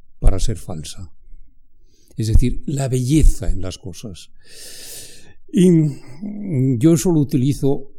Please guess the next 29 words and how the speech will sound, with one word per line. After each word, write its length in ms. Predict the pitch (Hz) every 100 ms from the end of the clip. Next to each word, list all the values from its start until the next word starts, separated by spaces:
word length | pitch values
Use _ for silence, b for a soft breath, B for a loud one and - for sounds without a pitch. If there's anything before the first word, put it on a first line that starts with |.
| - -
ante 300 | 147 143 127
todo 240 | 147 127
en 80 | 117
mi 100 | 107
música. 600 | 104 92 104 - 85 90
Quiero 240 | - 170 175
ante 220 | 156 131
todo 340 | - 143 160 180
la 180 | 131
belleza 480 | 123 113 135 143 -
del 180 | 110 107
sonido. 480 | - 98 90 80 80
Claro, 380 | 131 127 - - - -
Mi 180 | 120 127
concepto 460 | 123 110 143 151
de 100 | 139
belleza 340 | 131 131 135 139
a 20 |
lo 80 | 113
mejor 260 | 110 113
no 80 | 117
co-, 140 | 110 107
no 300 | 131 120 107
coincide 440 | 107 101 110 120
con 160 | 131 104
el 80 |
concepto 440 | 85 87 120 - 117
de 100 | 107
belleza 420 | 101 110 -